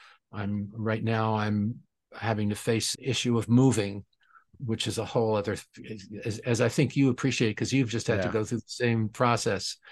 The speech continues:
Speaker 2: Yeah.
Speaker 1: i-, is, is a, you know, a, a, a huge project. So it's, my life is <laughs> pretty intense right now.
Speaker 2: <laughs>
Speaker 1: I'm the, the Gaia T V folks are flying me out to Boulder later
Speaker 2: Hmm.
Speaker 1: this month to do an interview there. And I'm looking forward to that.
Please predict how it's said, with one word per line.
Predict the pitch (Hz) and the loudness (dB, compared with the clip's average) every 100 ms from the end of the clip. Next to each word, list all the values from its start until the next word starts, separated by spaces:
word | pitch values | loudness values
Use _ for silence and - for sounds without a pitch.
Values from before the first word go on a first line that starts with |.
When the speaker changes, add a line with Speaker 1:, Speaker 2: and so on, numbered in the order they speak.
| - | -16
Speaker 2:
Yeah. | 82 87 120 | -12 -12 -8
Speaker 1:
i-, | |
is, | 113 117 98 - | -6 -4 -6 -4
is | 113 98 | -4 -4
a, | 104 127 | -6 -4
you | 107 | -4
know, | 101 | -4
a, | 107 - 113 | -8 -6 -8
a, | 101 | -6
a | 120 | -4
huge | 101 131 110 - | 0 2 2 2
project. | 120 110 98 98 - - - - - | 0 0 -2 -8 -14 -20 -20 -20 -10
So | - 135 135 | 4 4 6
it's, | 135 - 143 | 2 -2 -6
my | 139 160 | 0 2
life | 190 202 - | 4 4 2
is | - | -6
<laughs> | |
pretty | - - 165 - | -4 0 0 0
intense | 147 - 165 156 - | -4 -2 -2 -2 0
right | 107 110 | -2 -2
now. | 113 107 - - - | -2 -2 -2 -8 -8
Speaker 2:
<laughs> | 110 _ - | -14 _ 0
Speaker 1:
I'm | 135 127 | 2 6
the, | 127 123 123 | 8 6 4
the | 123 | 0
Gaia | 131 135 123 | 4 4 4
T | - 123 | 2 0
V | 117 120 | 2 0
folks | - 110 107 - | 0 -2 -2 -6
are | 107 | -4
flying | 120 113 110 | -2 0 0
me | 107 107 | -2 -2
out | 107 - | -4 -4
to | - 113 110 107 104 - | -2 0 0 -2 -4 2
Boulder | 123 123 113 110 104 _ - | 4 6 4 2 -2 _ -6
later | 113 110 | -2 0
Speaker 2:
Hmm. | 101 | 0
Speaker 1:
this | 107 - - | -2 -6 -4
month | 117 - | -6 -2
to | 120 | -2
do | 110 110 | 0 0
an | |
interview | 110 101 98 98 | 0 -2 -4 -4
there. | 95 123 123 117 113 - - _ _ - | 0 4 4 4 0 -4 -20 _ _ -10
And | 107 | -6
I'm | 107 | -4
looking | 101 98 | -6 -8
forward | - 95 92 | -8 -10 -10
to | - | -12
that. | 98 95 90 | -10 -8 -10